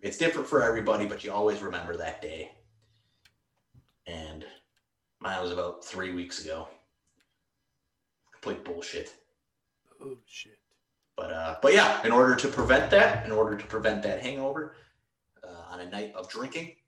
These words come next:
Speaker 1: drink three big glasses of water and take two multivitamins before you go to bed.
Speaker 2: Sounds good enough.
Speaker 1: So, if, uh, if it works, great. If it doesn't work,
Speaker 2: you feel a little better than
Speaker 1: you, you fucked up, Sam.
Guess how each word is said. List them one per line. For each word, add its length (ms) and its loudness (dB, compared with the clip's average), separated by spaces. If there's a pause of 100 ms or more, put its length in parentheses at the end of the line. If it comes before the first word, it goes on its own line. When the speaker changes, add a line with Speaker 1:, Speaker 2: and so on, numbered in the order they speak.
(300)
Speaker 1:
drink 260 -18
three 540 -12
big 160 -6
glasses 400 -6
of 80 -12
water 300 -2
and 200 -10
take 220 -10
two 140 -10
multivitamins 840 -6
before 260 -8
you 60 -10
go 100 -10
to 60 -12
bed. 220 -10 (1000)
Speaker 2:
Sounds 360 -20
good 200 -6
enough. 320 -10 (640)
Speaker 1:
So, 340 -14 (960)
if, 160 -14
uh, 240 -6
if 80 -10
it 80 -8
works, 320 4
great. 400 2
If 140 -6
it 80 -4
doesn't 320 2
work, 240 4 (840)
Speaker 2:
you 80 -20
feel 220 2
a 100 -8
little 140 -4
better 240 -10
than 180 -16
Speaker 1:
you, 80 -4
you 160 -4
fucked 280 -2
up, 140 -6
Sam. 220 -8